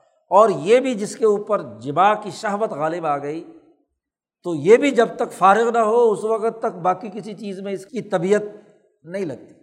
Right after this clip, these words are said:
اشتغال النفس، نفس کا مشغول ہونا شہوت جماع میں، وغوصها فیہا، اور اسی سے متعلق خیالات و افکار کا دماغ کے اندر مسلط ہو جانا۔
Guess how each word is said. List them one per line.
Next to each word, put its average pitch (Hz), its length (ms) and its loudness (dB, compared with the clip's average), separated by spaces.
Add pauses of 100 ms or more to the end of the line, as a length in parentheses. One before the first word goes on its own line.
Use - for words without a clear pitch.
(1500)
اشتغال 202 540 4
النفس، 196 680 -4 (600)
نفس 147 420 0
کا 226 140 2
مشغول 190 460 0
ہونا 170 520 -2 (360)
شہوت 226 520 0 (120)
جماع 170 360 2
میں، 131 180 -10 (720)
وغوصها 214 880 4
فیہا، 180 380 -8 (500)
اور 240 140 6
اسی 247 280 0
سے 247 120 4
متعلق 220 520 4 (140)
خیالات 175 560 2
و 214 60 0
افکار 185 420 0 (1900)
کا 196 80 0 (100)
دماغ 175 300 6 (100)
کے 220 100 -4
اندر 202 300 -4
مسلط 208 540 -2
ہو 160 80 -8
جانا۔ 117 280 -12